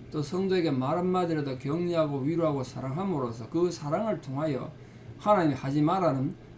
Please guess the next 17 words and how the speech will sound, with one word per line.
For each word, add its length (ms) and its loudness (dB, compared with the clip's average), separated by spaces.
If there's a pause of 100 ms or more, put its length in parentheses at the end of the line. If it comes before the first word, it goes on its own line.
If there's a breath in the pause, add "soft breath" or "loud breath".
그런 300 2 (560)
부정적인 720 4
금지 380 2
규정, 340 0 (120)
그 80 -10
악한 480 -2
것들을 340 -4
하-, 240 -2
행하지 440 -2
않음으로써 840 0 (400 loud breath)
하나님에 380 2
대한 160 2
사랑을 460 -2
증명하고, 600 -2
그 120 0
사랑 320 -2
가운데 500 2